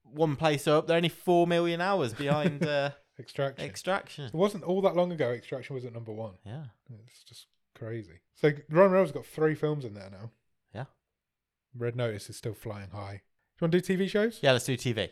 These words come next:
Speaker 2: I, I've not found out. I meant to do some re-, re-, uh, research before I recorded today. Better Call Saul was supposed to come out this week.
Speaker 1: Right.
Speaker 2: And hasn't.
Speaker 1: Oh, interesting.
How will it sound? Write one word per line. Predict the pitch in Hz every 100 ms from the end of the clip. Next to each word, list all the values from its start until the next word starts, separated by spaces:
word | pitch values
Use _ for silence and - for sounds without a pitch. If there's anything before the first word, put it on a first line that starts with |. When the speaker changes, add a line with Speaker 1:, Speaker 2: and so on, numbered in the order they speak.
| _ _ _ _ _ -
Speaker 2:
I, | - 247 226
I've | 185 247
not | 269 202
found | 233 220
out. | 214 120
I | 131 147
meant | 160 190
to | 147
do | 143
some | 131 131
re-, | 131 123 _
re-, | 123 127 123 123
uh, | 120 113 _ _ _ _ _ _ -
research | 147 156 - 92 -
before | - - 120 110 107 -
I | 107 110 _ _ _ _
recorded | 113 - 131 104
today. | - - - -
Better | 220 220
Call | 214
Saul | 185 214
was | -
supposed | 113 95
to |
come | - 95
out | 85
this | 90 -
week. | - _ -
Speaker 1:
Right. | 95 - _
Speaker 2:
And | 143
hasn't. | 117 160 113 87 _ _ -
Speaker 1:
Oh, | 254 160
interesting. | 87 - 98 - 160